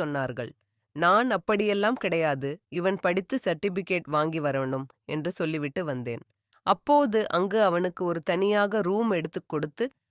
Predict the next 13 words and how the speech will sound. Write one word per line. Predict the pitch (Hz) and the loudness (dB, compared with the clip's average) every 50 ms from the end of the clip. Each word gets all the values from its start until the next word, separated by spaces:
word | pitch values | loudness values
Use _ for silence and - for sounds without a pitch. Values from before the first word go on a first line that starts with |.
| _ _ - | _ _ -4
சமையல்காரையும் | - 190 185 196 208 220 233 240 220 - 180 160 156 160 160 165 185 220 214 | -2 0 2 2 2 2 2 0 0 2 2 2 2 2 0 -2 -2 -2 -2
ரெடி | 165 160 156 160 175 | -2 0 0 -2 -2
பண்ணி | - 185 156 151 170 190 | -2 -2 -2 -2 -2 -4
கொடுத்துவிட்டு | - - 151 151 - - 165 143 139 135 - 175 151 | -4 -4 -4 -4 -4 -4 -4 -4 -4 -4 -4 -4 -4
வந்தேன். | 139 127 123 127 120 110 - _ _ _ _ _ _ | -4 -4 -4 -6 -8 -10 -12 _ _ _ _ _ _
அதற்கு | - 147 165 165 208 214 226 - 269 233 | -4 -2 0 2 2 0 0 -2 -4 -2
பிறகு | - 240 226 233 240 226 302 277 | 2 2 2 2 2 0 0 0
எல்லா | 214 190 196 208 226 240 240 | 0 0 2 2 4 4 4
மொழிகளிலும் | 226 202 185 190 202 185 208 202 196 196 202 226 262 254 | 4 4 2 2 2 2 2 2 2 2 0 0 0 0
நடிக்கும் | 202 170 160 185 - - - 247 240 | 0 0 0 -2 -4 -4 -4 -2 -2
ஒரு | 202 180 165 151 | 0 0 0 0
நடிகராக | 156 143 143 156 165 165 185 170 165 160 175 214 | 0 0 0 0 0 2 4 4 4 4 2 0
மாறியிருந்தார். | 214 180 151 151 156 170 156 131 131 127 123 127 120 - | 0 2 2 2 0 0 -2 -4 -4 -6 -4 -4 -6 -6